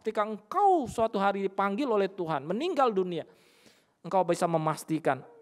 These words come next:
engkau akan memiliki yang namanya hidup yang kekal itu. Nah, saudara, itulah Natal. Ada sukacita yang abadi karena juru selamat sudah lahir bagi kita. Biarlah di masa pandemi ini,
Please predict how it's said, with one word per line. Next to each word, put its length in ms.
engkau 240
akan 240
memiliki 480
yang 160
namanya 320
hidup 400
yang 120
kekal 360
itu. 200
Nah, 80
saudara, 240
itulah 320
Natal. 440
Ada 200
sukacita 680
yang 160
abadi 320
karena 240
juru 240
selamat 520
sudah 480
lahir 480
bagi 320
kita. 320
Biarlah 160
di 160
masa 160
pandemi 400
ini, 160